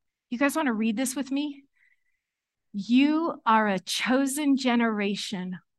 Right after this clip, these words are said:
a royal priesthood, a holy nation, his own special people, that you may proclaim the praises of him who called you out of darkness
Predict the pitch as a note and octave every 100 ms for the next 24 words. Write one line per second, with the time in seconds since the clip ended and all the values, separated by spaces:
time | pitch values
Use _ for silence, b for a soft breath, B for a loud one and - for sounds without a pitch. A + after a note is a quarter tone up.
0 | - A3+ A3 F#3+ A3 B3 B3 C4 B3+ -
1 | - A3+ G#3 - - F#3+ F3 - B B
2 | - G#3+ G#3+ - B3 C#4 C#4+ C#4 A3+ G#3+
3 | G#3 - F#3+ F3 F3 b b b - A#3+
4 | A3 B3+ C4+ C#4+ C#4 - B3+ A3+ A#3+ A3
5 | - A3 G#3 F3+ E3+ _ b b b G#3+
6 | A#3 G#3 G#3+ B3 C#4+ C#4+ C4+ G#3+ A#3 -
7 | - B3+ C#4 C4+ A3+ G#3 - A#3+ A#3 B3
8 | C4 B3+ B3 A#3 - G#3+ G#3 F#3+ F#3 A#3+
9 | G3 - - A#3+ B3+ B3 C4 B3 F#3+ F3
10 | - G#3 A3+ A3 B3+ B3